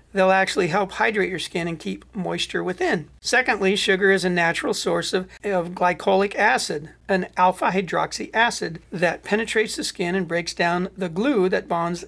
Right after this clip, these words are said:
skin cells, encouraging cell turnover and generating fresher, younger looking skin. Glycolic acid is typically used to treat sun-damaged and aging skin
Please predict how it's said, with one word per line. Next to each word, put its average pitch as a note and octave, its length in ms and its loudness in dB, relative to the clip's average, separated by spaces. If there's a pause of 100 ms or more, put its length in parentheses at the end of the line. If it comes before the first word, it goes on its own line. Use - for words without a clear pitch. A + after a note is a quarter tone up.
skin B3+ 320 -6
cells, - 380 -4
encouraging G3 600 -4
cell F3+ 520 -2
turnover E3+ 500 -4 (380)
and G#3+ 200 2
generating F3 720 0
fresher, F3+ 640 -2
younger F#3+ 320 -4
looking G#3 280 -6
skin. A3 380 -6 (220)
Glycolic G3 400 2
acid F#3+ 360 2
is - 140 -4
typically F#3 400 -2
used F#3 480 -2
to - 140 -8 (260)
treat A#3 340 -6
sun-damaged F#3 800 -2
and F3 260 -6
aging A#3+ 360 0
skin D#3+ 340 -6